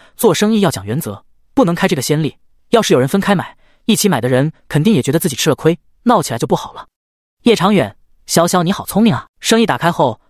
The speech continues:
来买瓜子和爆米花的人越来越多，看电影、吃零食，甚至成为了一种优越感。没买的人看着别人都有东西吃，自己没有，总觉得心里少了一块似的。再一问价钱，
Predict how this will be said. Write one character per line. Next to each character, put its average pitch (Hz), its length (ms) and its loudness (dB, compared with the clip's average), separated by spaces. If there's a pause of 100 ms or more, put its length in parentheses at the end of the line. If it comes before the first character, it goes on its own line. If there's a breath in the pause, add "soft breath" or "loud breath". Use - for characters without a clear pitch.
(160)
来 175 100 0
买 156 120 -2
瓜 185 200 2
子 208 120 -8
和 - 120 -8
爆 165 140 0
米 117 80 -4
花 165 140 -2
的 147 80 -4
人 113 160 -2
越 202 100 2
来 113 120 -4
越 110 100 -6
多， 123 240 -6 (200)
看 - 140 -2
电 156 160 2
影、 - 80 -16 (120)
吃 - 200 2
零 170 140 2
食， 139 320 0 (240 soft breath)
甚 247 180 0
至 185 80 0
成 151 140 -2
为 185 80 4
了 208 40 2
一 214 60 2
种 107 160 -8
优 202 160 4
越 240 100 4
感。 - 280 -12 (500)
没 226 220 2
买 214 120 2
的 160 80 2
人 165 160 2
看 214 160 -2
着 165 80 0
别 135 140 2
人 196 100 2
都 202 60 2
有 156 80 2
东 151 160 -2
西 151 100 -4
吃， 107 300 -8 (260)
自 240 160 2
己 110 120 -10
没 104 160 -4
有， - 200 -6 (280)
总 139 160 0
觉 165 80 2
得 175 80 2
心 208 160 2
里 226 40 4
少 - 280 -4
了 147 100 0
一 175 40 2
块 170 140 -2
似 120 140 -6
的。 - 140 -20 (540)
再 208 180 2
一 143 60 0
问 139 120 0
价 143 160 0
钱， 107 300 -10